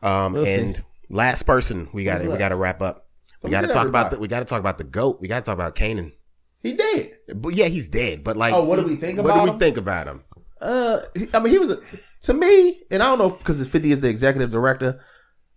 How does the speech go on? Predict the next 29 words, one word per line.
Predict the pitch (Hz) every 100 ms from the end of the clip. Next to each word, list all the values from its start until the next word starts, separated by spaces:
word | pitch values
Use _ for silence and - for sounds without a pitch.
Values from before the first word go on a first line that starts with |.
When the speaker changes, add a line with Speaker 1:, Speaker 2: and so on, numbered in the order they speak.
| -
Speaker 2:
I | 165
feel | 254
like | 180
he |
was | 214
the | 165
only | 170 165
one, | 160 156 123
especially | - 202 139
in |
this | 135 120
last | 139 131 -
season, | 123 117
that | 107
had | 110 -
any | 139
type | 135 127
of | 110
sense | - 139 117
or | 127
who | 135
actually | 127 135
had | 127
a |
plan | - 156 135
that | 110
was | 120
actually | 120 -
working | 113 101 131 127 123 113